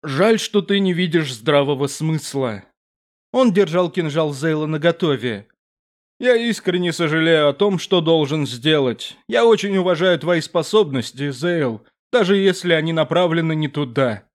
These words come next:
"Твои направлены не туда", выдавил распростертый на полу Зейл. "Его воля впечатляет", отметил лорд Джитон. "Да, когда он умрет, я не стану призывать его тень.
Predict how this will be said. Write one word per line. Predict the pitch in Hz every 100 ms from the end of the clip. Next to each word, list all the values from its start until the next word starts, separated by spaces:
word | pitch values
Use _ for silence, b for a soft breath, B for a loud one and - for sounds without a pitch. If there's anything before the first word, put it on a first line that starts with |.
| _ _ _ -
"Твои | 156 160 156 165 135 -
направлены | 147 135 - 147 135 135 135
не | 131 135
туда", | 151 139 147 127 104 _ _ _ _ _ 196
выдавил | 247 233 226 226
распростертый | 190 175 170 165 - 220 214 214
на | 196
полу | 147 139 139 131
Зейл. | 120 143 131 120 110 _ _ _ _ _ _ _ _ _ -
"Его | 135 165 196
воля | 190 240 226 220
впечатляет", | 220 214 226 - 240 233 160 120 - - _ _
отметил | 135 147 170 160 175
лорд | 165 147 117 -
Джитон. | 160 147 143 127 104 - _ _ _ _ -
"Да, | 127 160 180 110 101 _ _
когда | 254 214 233
он | 214 202
умрет, | 190 196 185 143
я | 143
не | 151 160
стану | - 220 202
призывать | 190 175 143 151 147 139
его | 139 135 135
тень. | 135 - 165 135 98